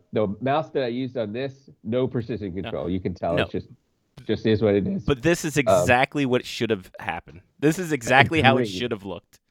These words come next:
Speaker 1: And from now on, whenever somebody asks me to Photoshop a person into something, this is what's gonna occur.
Speaker 2: It should.
Speaker 1: So
Speaker 2: <laughs> It,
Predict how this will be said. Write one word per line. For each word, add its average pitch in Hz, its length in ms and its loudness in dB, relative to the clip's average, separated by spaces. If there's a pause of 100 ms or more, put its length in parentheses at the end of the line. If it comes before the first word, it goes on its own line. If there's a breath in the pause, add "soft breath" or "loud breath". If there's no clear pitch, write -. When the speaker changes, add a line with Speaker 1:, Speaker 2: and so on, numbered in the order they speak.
(460)
Speaker 1:
And 160 240 0
from 143 180 -2
now 180 260 -2
on, 160 240 -2
whenever 139 400 -6
somebody 131 440 -4
asks 117 240 -6
me 123 80 -2
to 113 80 -4
Photoshop 113 560 -4
a 90 80 -10
person 110 400 -6
into 98 260 -6
something, 92 400 -6
this 98 160 -4
is 98 140 -2
what's 104 160 -4
gonna 95 180 -4
occur. 92 300 -10 (260 soft breath)
Speaker 2:
It 196 140 -4
should. 453 340 -2 (140)
Speaker 1:
So 101 300 0
Speaker 2:
<laughs> - 20 -20
It, - 160 -6